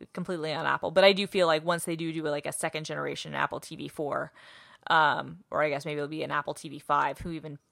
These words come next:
freaking knows? I think it'll be one of those things where it'll be,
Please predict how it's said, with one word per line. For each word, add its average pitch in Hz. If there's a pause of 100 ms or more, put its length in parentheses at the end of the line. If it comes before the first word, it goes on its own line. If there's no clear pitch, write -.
(460)
freaking 160
knows? 147 (320)
I -
think -
it'll 180
be 175
one 170
of 165
those 156
things 160
where 143
it'll 160
be, 156